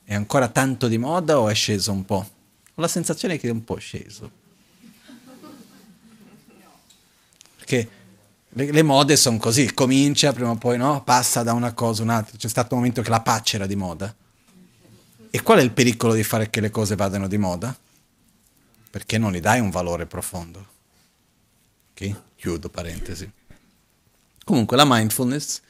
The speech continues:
questo termine che in tibetano uno dei termini per è sheshin,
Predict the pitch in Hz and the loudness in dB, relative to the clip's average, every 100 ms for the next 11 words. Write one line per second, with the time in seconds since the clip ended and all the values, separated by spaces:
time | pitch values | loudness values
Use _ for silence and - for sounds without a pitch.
0 | _ _ _ _ 101 - 104 139 120 104 | _ _ _ _ -6 -6 4 4 6 2
1 | 90 90 - _ _ _ _ _ _ - | -2 -6 -12 _ _ _ _ _ _ 0
2 | 117 - - _ _ _ _ _ _ _ | 0 -2 -12 _ _ _ _ _ _ _
3 | _ _ _ 104 101 101 101 135 123 - | _ _ _ -4 -2 -2 4 6 6 4
4 | 117 110 107 101 _ 120 113 107 101 104 | 2 4 2 -2 _ -2 0 0 0 -2
5 | 95 - _ _ _ _ _ _ 95 - | -6 -8 _ _ _ _ _ _ -8 0
6 | - 117 101 - 135 | 2 2 2 2 0